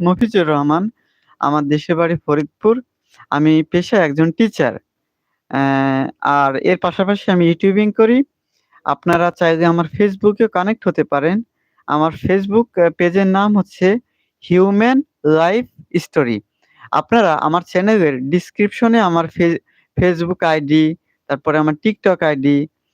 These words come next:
এগুলো আপনারা দেখতে পারবেন। আর, অ্যা, আমি যেটা বলতেছিলাম যে আমি আজকেই Facebook লাইভে প্রথম। আমি YouTube-এ, অ্যা, কখনো Facebook লাইভে আসিনি বা আমার কোনো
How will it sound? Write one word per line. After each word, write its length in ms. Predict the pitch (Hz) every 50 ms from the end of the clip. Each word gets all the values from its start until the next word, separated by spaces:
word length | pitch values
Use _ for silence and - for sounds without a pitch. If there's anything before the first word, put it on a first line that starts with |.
| _ _ -
এগুলো 280 | 165 190 190 196 220 240
আপনারা 280 | 262 269 - 302 285 262
দেখতে 280 | 196 170 147 - - 127
পারবেন। 360 | 131 123 113 - - 98 78 - _ _ _ _ _ _ _ _ _ _ _ _ _ _ _ _ _ _ _ _ _ _ _ _ _ _ _ _ _ _ _ _ _ _ _ _ - - 151 151 151
আর, 200 | 151 151 147 147 143
অ্যা, 300 | 147 147 147 143 143 139 135 - - - -
আমি 220 | - 170 175 185 190 196 185 165 120 135
যেটা 240 | 139 170 170 - 190
বলতেছিলাম 580 | 170 196 208 220 220 262 247 - - 175 165 156 156
যে 100 | 156 165
আমি 220 | 151 151 165 180 185
আজকেই 580 | 175 165 165 - - _ - 262 233 180 151 147 156 - 196 _ _ _
Facebook 400 | - - 170 165 170 185 220 - - 220 214
লাইভে 240 | 214 220 220 247 247
প্রথম। 380 | - - 180 170 - - 143 135
আমি 180 | 139 151 165 180
YouTube-এ, 480 | 180 180 180 - 208 214 202 180 139 139 147 - _ _ _ _ _ _ _ _ _ _
অ্যা, 200 | - 151 151 156 -
কখনো 340 | 170 160 156 - 190 185 190
Facebook 480 | 185 - - 165 160 156 165 170 170 - - - 156 160
লাইভে 260 | 160 160 170 170 190
আসিনি 520 | 170 170 170 - - 233 202 165 143 131 127 151 - _ _ _ _ _ _ _ _ _ _ _ _ _ -
বা 100 | 151 151 151
আমার 260 | 147 147 156 160 170 165 165 165 165 165
কোনো 240 | - - 170 165 170